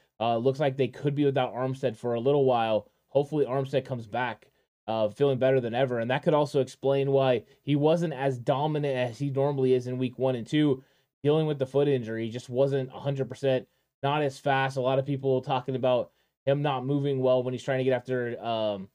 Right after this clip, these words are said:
you know, different guys, Justin Fields and, and the other quarterbacks that he went against, like Geno. Uh, so that makes a lot of sense for the forty-niners. And, uh, more injury news is now in the, it struck the offensive tight end room again. Of course, you have Tyler Kroft that's out with the M C L.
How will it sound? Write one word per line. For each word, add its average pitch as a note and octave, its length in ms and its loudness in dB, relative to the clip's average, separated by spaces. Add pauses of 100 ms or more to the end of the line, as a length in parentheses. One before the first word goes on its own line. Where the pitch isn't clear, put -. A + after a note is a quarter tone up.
(800)
you B2+ 100 0
know, B2 60 -2
different C3 380 -4
guys, C3 180 2
Justin C3 280 -6
Fields C#3 420 2
and, A#2+ 160 -8
and A#2+ 200 -8
the B2 80 0
other B2+ 160 2 (400)
quarterbacks A#2+ 580 -2
that B2 120 -2
he A#2+ 80 -4
went C3 180 -4
against, A#2+ 220 -6
like A2+ 160 -6
Geno. A#2+ 460 -2 (420)
Uh, G#2 160 -4
so A2+ 520 -2
that C3 220 0
makes D#3+ 200 -4
a F3 40 -4
lot E3 180 -2
of D3+ 60 -4
sense E3+ 220 -4
for D3 100 -8
the C#3 80 -4
forty-niners. A#2+ 720 -4
And, G#2+ 240 -6 (460)
uh, A2+ 240 0
more D#3 320 0
injury D#3 400 -2
news C#3 320 2
is C3 120 -6
now D#3 280 0
in C#3+ 160 0
the, B2 120 -4
it A2 140 -10
struck D#3+ 300 -4
the C#3 100 0
offensive C#3 460 -2
tight C3+ 320 -2
end C#3+ 200 0
room A2+ 280 -6
again. A#2+ 540 -4
Of - 380 -18
course, C3 140 0
you D3 80 0
have C3 120 0
Tyler C3+ 320 0
Kroft B2+ 340 -2
that's C3 160 -4
out B2 180 0
with A#2 80 -10
the A2+ 140 -6
M A2+ 100 -6
C A2 220 -6
L. A#2 280 0